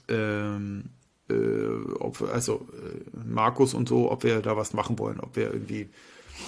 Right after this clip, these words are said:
bogensportmäßig was machen wollen oder zusammen was essen oder was auch immer. Und dann hat er gesagt, ja, klar, machen wir.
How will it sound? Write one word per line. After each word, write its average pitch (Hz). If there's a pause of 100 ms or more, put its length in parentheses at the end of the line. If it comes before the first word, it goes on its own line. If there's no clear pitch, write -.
(260)
bogensportmäßig 113
was 110
machen 113
wollen 113
oder 107 (320)
zusammen 113
was 117
essen 120
oder 107
was 107
auch -
immer. 110
Und 110
dann 110
hat 123
er 127
gesagt, 117
ja, 123
klar, 120
machen 117
wir. 143